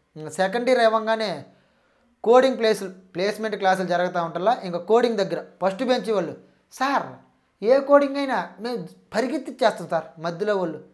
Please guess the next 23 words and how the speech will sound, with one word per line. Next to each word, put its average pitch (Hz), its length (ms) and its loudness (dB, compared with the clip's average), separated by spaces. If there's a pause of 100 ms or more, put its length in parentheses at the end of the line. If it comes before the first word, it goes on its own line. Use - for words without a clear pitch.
(420)
"మేము 196 180 -4
నిదానంగా 208 500 -4
కొడతాం 190 360 -2
లేండి 165 180 -6
సార్." 151 140 -10 (300)
వెనకాల 180 360 0
వాళ్ళు, 147 200 -2 (440)
"ఏంది 196 340 -4
కొట్టేది, 202 600 0
కుక్క 208 360 -4
నా 214 160 0
రాయితో 196 340 2
కొట్టేదే, 175 460 -4 (140)
మాకేమీ 180 520 -4
రాదు 196 240 0
సార్, - 480 -10
ఏదో 185 240 0
ఒక 208 140 2
జాబ్ 185 260 0
ఇస్తే 185 400 -4 (140)
మేమే 196 280 -2
వెళ్ళిపోతాం." 165 440 -4 (720)
ఇలాగుంటది. 185 580 0